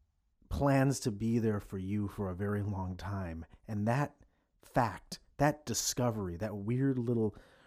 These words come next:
reminder in the morning, it's enough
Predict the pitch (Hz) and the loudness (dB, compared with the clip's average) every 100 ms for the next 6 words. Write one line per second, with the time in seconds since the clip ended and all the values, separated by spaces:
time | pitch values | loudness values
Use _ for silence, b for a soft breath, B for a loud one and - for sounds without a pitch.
0 | B 120 104 104 110 110 95 90 87 92 | B 2 2 2 2 2 0 -2 -4 -2
1 | 104 104 92 80 - b b b b b | 0 0 0 -4 -10 b b b b b
2 | b _ _ _ _ _ _ _ _ _ | b _ _ _ _ _ _ _ _ _
3 | _ _ _ _ _ _ _ 135 120 113 | _ _ _ _ _ _ _ -4 0 2
4 | 101 95 80 - | 2 0 -4 -12